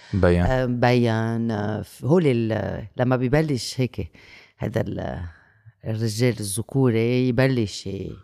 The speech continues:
Speaker 2: يكبس.
Speaker 1: إيه، ولما تسأله شو مبينة ناصحة بيقول لها إيه بدل ما يقول لها لا، بيقول لها
Speaker 2: هلا
Speaker 1: الحقيقة.
Speaker 2: هون شوي <laughs> صعب شوي، <laughs> لأنه إذا بيقول لها لا،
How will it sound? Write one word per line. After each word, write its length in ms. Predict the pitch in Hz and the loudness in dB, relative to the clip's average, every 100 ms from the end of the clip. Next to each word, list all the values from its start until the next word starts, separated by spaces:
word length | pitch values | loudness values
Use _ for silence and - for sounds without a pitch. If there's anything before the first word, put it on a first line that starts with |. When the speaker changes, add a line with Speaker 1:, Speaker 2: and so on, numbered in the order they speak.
| 127 | -2
Speaker 2:
يكبس. 600 | 143 117 104 - - - _ | 0 0 -6 -4 -8 -12 _
Speaker 1:
إيه، 140 | 131 | 2
ولما 320 | 127 123 120 117 | 2 2 0 0
تسأله 560 | - - 104 95 92 | 0 2 4 4 2
شو 160 | 92 107 | -2 0
مبينة 280 | 98 98 92 | 4 4 4
ناصحة 340 | 95 95 87 | 4 2 0
بيقول 220 | 92 95 | 0 2
لها 80 | 92 | 2
إيه 180 | 95 95 | 4 2
بدل 260 | 98 95 | 0 -4
ما 100 | 87 | -4
يقول 120 | - 87 | -2 -2
لها 100 | 87 | 2
لا، 300 | 90 - - _ _ _ _ _ _ _ - - | 2 0 -12 _ _ _ _ _ _ _ -20 -6
بيقول 200 | 101 92 | 0 4
لها 80 | - | 4
Speaker 2:
هلا 260 | 254 269 | 4 4
Speaker 1:
الحقيقة. 180 | - 226 | 4 4
Speaker 2:
هون 320 | 262 285 247 | 4 4 4
شوي 840 | 208 - 202 226 233 240 202 - 180 220 | 4 2 4 6 4 4 2 2 2 0
<laughs> 320 | 202 - - | 0 -2 0
صعب 420 | 233 269 196 196 | 2 4 4 2
شوي، 680 | 190 - 220 220 220 214 214 185 202 - - 262 247 | 2 4 4 6 4 6 4 4 0 0 4 4 4
<laughs> 760 | - 208 214 - - 220 214 180 | 2 2 2 0 -6 -8 -6 0
لأنه 680 | 185 185 190 196 196 190 185 | 4 6 4 2 4 4 4
إذا 240 | 185 165 | 4 2
بيقول 380 | 175 151 - 226 | 2 2 2 2
لها 140 | 220 202 | 2 4
لا، 400 | 190 170 180 | 4 4 2